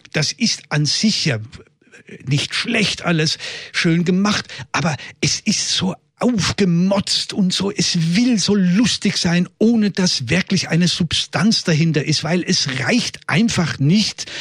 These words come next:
drei mit dreißigerinnen zu schildern, die Probleme mit Kindern haben und Kinder wollen und die Probleme, die dann aufgezeigt werden, wenn man Kinder hat.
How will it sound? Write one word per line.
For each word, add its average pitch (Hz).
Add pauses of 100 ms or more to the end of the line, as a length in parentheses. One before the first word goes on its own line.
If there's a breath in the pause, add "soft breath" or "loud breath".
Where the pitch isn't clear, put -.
(580 loud breath)
drei 156 (600)
mit -
dreißigerinnen 180
zu -
schildern, 196
die 196 (340)
Probleme 180 (320 loud breath)
mit 190
Kindern 196
haben 170
und 170
Kinder 196 (160)
wollen 208
und 175
die 165
Probleme, 170
die 185
dann 160
aufgezeigt 180
werden, 156
wenn 151
man 143
Kinder 143
hat. 208